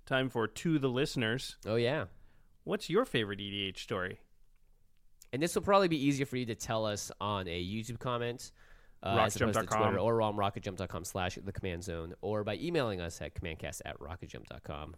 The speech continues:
Speaker 1: Yeah, and, and if you can tweet it, that's fine too.
Speaker 2: Yeah, if you can find a way to, to, like, emoji it out and get it under a hundred forty characters, like,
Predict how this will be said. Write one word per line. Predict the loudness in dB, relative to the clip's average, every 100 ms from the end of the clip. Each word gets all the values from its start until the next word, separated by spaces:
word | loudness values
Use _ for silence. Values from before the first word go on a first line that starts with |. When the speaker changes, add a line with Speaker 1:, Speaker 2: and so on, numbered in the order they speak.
| -6
Speaker 1:
Yeah, | 0 0 2
and, | 0 0
and | 0
if | 0
you | 0
can | -2
tweet | 0 2 2
it, | 0
that's | -2 -2
fine | -6
too. | -6 -10 -12 -18 -8 0
Speaker 2:
Yeah, | 2
if |
you | 2
can | 0
find | 2 4
a | 4
way | 4
to, | 2 -2 -4 -8 -6
to, | -4 -4 -8
like, | -10 -8 -8
emoji | -4 -2 -2 -2
it | -2
out | 0 0 -2 -6 -12
and | -10
get | -6 -4
it | -2
under | -2 -4
a | -4
hundred | -4 -4
forty | -4 -4
characters, | -4 -4 -4 -4 -4 -4
like, | -8 -8 -14